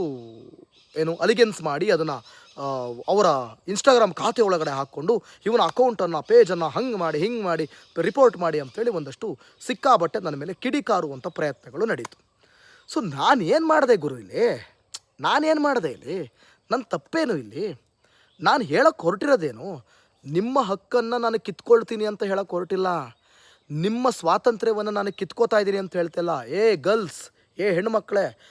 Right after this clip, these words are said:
ಅರ್ಧಂಬರ್ಧ ಬಟ್ಟೆ ಹಾಕ್ಬೇಡಿ ಅಂತ ನಾನು ಹೇಳ್ತಿಲ್ಲ. ಏ ಹೆಣ್ಮಕ್ಳೇ, ನೀವು ಮೈ ತುಂಬ ಬಟ್ಟೆ ಹಾಕೊಳ್ಳಿ ಅಂತ ನಾನು ಆರ್ಡರ್ ಮಾಡ್ತಿಲ್ಲ. ನಾನು ಹೇಳ್ತಾ ಇರೋದು ಸಮಾಜದಲ್ಲಿ ಒಂದಷ್ಟು ಕೆಟ್ಟ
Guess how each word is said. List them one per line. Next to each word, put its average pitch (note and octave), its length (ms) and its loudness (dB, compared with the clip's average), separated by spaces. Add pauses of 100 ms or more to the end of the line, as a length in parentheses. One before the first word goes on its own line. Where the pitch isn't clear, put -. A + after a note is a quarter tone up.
(220)
ಅರ್ಧಂಬರ್ಧ G#3 360 2
ಬಟ್ಟೆ E3+ 240 0
ಹಾಕ್ಬೇಡಿ G3 520 -2
ಅಂತ F#3 140 -6
ನಾನು E3 180 -6
ಹೇಳ್ತಿಲ್ಲ. D3+ 540 -6 (360)
ಏ G3+ 140 2
ಹೆಣ್ಮಕ್ಳೇ, F#3+ 680 -2 (320)
ನೀವು E3 320 -2 (680)
ಮೈ G3+ 140 0
ತುಂಬ G3+ 220 -4
ಬಟ್ಟೆ E3+ 240 0
ಹಾಕೊಳ್ಳಿ F#3+ 400 0
ಅಂತ F3 140 -4
ನಾನು D#3+ 200 -4
ಆರ್ಡರ್ E3 220 2
ಮಾಡ್ತಿಲ್ಲ. C#3+ 580 -8 (420)
ನಾನು F3 440 4
ಹೇಳ್ತಾ F#3+ 360 2
ಇರೋದು A2+ 420 -14 (280)
ಸಮಾಜದಲ್ಲಿ A3+ 760 4
ಒಂದಷ್ಟು F#3+ 440 -4
ಕೆಟ್ಟ - 360 -6